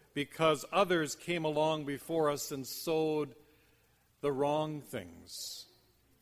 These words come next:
And those things have had an effect on us even today. For example, our parents,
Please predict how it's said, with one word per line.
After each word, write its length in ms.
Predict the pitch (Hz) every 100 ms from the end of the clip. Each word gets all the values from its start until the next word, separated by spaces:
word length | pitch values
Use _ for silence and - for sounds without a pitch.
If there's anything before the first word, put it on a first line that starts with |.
| _ _ _
And 160 | 110 107
those 300 | 123 139 -
things 340 | - 131 123
have 140 | 120 104
had 200 | 113 110
an 140 | 104
effect 500 | 101 - 127 - -
on 220 | 113 110
us 340 | 107 104 - 117
even 360 | 110 101 95 90
today. 360 | - 104 113 101 87 _ _ _ _ _ _ _ _ - _ _ _ -
For 140 | 151
example, 480 | 123 147 170 170 151
our 160 | 139
parents, 760 | 135 - 202 175 101 - - -